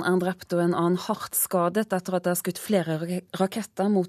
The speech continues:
en kontrollpost ved grensen til Israel. De siste årene har islamister angrepet politi på Sinai flere ganger.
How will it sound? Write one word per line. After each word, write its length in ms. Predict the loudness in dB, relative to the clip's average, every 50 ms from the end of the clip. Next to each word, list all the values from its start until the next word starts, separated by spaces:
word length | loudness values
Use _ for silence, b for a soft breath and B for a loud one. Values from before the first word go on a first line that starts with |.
| 2
en 80 | 0 0
kontrollpost 880 | 2 2 0 0 0 -2 -2 -2 -2 -2 -2 -4 -4 -4 -4 -2 -2
ved 80 | -2 -2 0
grensen 420 | -2 -2 -2 -2 -2 -2 -4 -4 -4
til 320 | -4 -6 -6 -6 -8 -10 -6 -4
Israel. 560 | -4 -2 -2 -4 -4 -4 -4 -4 -4 -6 -10 -14 -8 -8
De 160 | -4 -4 -4
siste 320 | -4 -4 -6 -2 -2 0 2
årene 400 | 2 2 2 2 0 0 -2 -2 -2
har 260 | -2 -2 -2 -2 -4
islamister 560 | -6 -6 -2 0 0 0 0 0 -2 -2 -2
angrepet 480 | 0 0 0 0 0 -2 -2 -4 -6 -2
politi 400 | -2 -2 -2 -2 -2 -2 -2 -2
på 160 | -2 -6 -4
Sinai 320 | -2 0 0 0 0 -2
flere 400 | -4 -6 -4 -2 0 0 0 0
ganger. 400 | -2 -2 0 0 2 0 0 -2